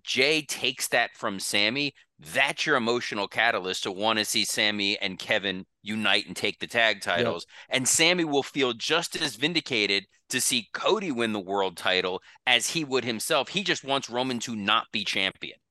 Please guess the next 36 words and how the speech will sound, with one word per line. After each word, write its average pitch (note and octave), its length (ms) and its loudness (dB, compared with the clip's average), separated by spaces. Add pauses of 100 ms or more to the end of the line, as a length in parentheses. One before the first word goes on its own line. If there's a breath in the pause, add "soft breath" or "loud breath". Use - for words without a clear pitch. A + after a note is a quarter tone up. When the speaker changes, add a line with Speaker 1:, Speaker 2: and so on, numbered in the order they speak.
Speaker 2:
Because, E3+ 520 -2
and D#3+ 120 0
they're D#3+ 120 0
gonna E3 240 0
do F3 320 8
it, C3+ 160 2
you C#3+ 140 -4
need E3 200 -4
to E3+ 100 -4
make D#3 260 -2 (100)
both D3 360 4
moments C#3+ 500 -2
feel C3 340 0
just C3 360 -2
as B2 200 -2
important. A2+ 640 -4
It's, - 280 -6
it's, - 380 -2 (920)
I - 180 -4
mean, D#3+ 160 4
I D#3+ 80 4
keep F3 180 -2
going D#3+ 200 6
back D3+ 140 4
to - 60 -10
Star B2+ 380 4
Wars, A2 260 -2
but A#2+ 180 -2
it's A#2 120 -8
just C#3 220 -4
what C3+ 160 0
they're A#2+ 120 0
doing, G#2+ 560 -2
you A#2+ 140 -2
know? A2+ 240 0
It's, - 500 -4